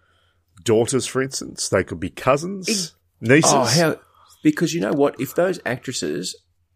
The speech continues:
Speaker 2: um, go back for at least one season, the opening season,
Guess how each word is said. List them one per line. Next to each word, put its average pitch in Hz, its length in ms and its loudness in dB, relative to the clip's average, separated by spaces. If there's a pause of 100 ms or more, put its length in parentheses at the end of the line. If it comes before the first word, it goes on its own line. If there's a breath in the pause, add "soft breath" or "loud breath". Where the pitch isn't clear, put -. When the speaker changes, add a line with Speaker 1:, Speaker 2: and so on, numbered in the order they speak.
Speaker 2:
um, 95 540 -2 (1200)
go 110 160 4
back 104 320 0
for 107 240 0
at 98 100 0
least 117 380 -4
one 104 220 -2
season, 90 360 -2
the - 120 -8
opening 98 420 -2
season, 90 600 -4